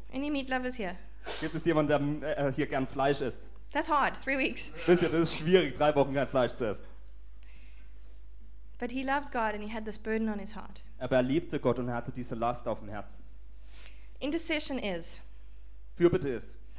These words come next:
Speaker 1: a deep concern,
Speaker 2: eine tiefe Sorge,
Speaker 1: a sense of responsibility or compassion
Speaker 2: ein Gefühl der Verantwortung oder des Mitgefühls,
Speaker 1: that leads the burden bearer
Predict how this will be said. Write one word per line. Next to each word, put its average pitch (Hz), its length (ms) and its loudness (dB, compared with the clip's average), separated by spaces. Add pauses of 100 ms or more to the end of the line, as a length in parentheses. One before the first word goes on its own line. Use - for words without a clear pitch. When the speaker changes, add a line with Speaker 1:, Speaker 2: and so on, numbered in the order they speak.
(100)
Speaker 1:
a 220 40 -2
deep 247 360 -2
concern, 247 680 -2 (760)
Speaker 2:
eine 123 180 -6
tiefe 175 300 -2
Sorge, 127 440 0 (280)
Speaker 1:
a 220 60 -4
sense 269 360 0
of 254 60 -6
responsibility 247 880 0
or 220 100 -4
compassion 208 680 -4 (160)
Speaker 2:
ein 139 340 -4 (120)
Gefühl 175 320 0
der 165 80 2
Verantwortung 151 800 2
oder 123 140 0
des 120 220 -6
Mitgefühls, 147 800 0
Speaker 1:
that 220 160 -2
leads 269 340 0
the 285 60 -2
burden 254 420 2
bearer 202 460 2